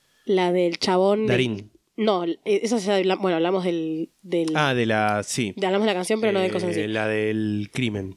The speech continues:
Speaker 1: La del
Speaker 2: El
Speaker 1: chabo-, la del chabón que tiene el hijo que mata a un tipo. Esa es como que me da bronca.
Speaker 2: No, no mata a un tipo, mata a una, atropella a una mujer
Speaker 1: Atropella a un,
Speaker 2: embarazada.
Speaker 1: atropella a una mujer. Eh, ese me da bronca. Es como que está bien hecho, pero me, me dan ganas de cabecear una bala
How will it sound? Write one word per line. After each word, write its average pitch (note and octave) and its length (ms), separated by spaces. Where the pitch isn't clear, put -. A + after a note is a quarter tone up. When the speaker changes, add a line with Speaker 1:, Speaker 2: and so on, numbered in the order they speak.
Speaker 1:
La F#3+ 240
del F#3+ 140
Speaker 2:
El G3 40
Speaker 1:
chabo-, G3+ 260
la G3+ 140
del G3 140
chabón A3 180
que A#3+ 80
tiene A3 160
el G3+ 100
hijo A3 200
que F#3+ 100
mata F#3+ 180
a F#3 40
un F#3 80
tipo. F3+ 560
Esa D4 160
es F4+ 60
como G3+ 160
que E3+ 80
me F3 60
da G3 100
bronca. F#3+ 340
Speaker 2:
No, A#2 340
no C3 120
mata C#3+ 200
a A2 40
un G#2 60
tipo, A2+ 140
mata C#3 220
a - 20
una, C3+ 200
atropella A#2+ 460
a - 40
una B2+ 80
mujer A2+ 180
Speaker 1:
Atropella A3+ 220
a A#3+ 40
un, G#3+ 40
Speaker 2:
embarazada. G3 280
Speaker 1:
atropella F3 240
a - 20
una F#3 100
mujer. D#3 320
Eh, F#3+ 240
ese B3 140
me C4 100
da F#3+ 120
bronca. E3 480
Es F3+ 100
como G3+ 140
que F3+ 40
está G#3+ 160
bien A3+ 180
hecho, A#3+ 260
pero F3+ 220
me, D#3+ 220
me D#3+ 400
dan E3+ 120
ganas F#3+ 160
de E3+ 60
cabecear E3+ 500
una F3 300
bala F3+ 460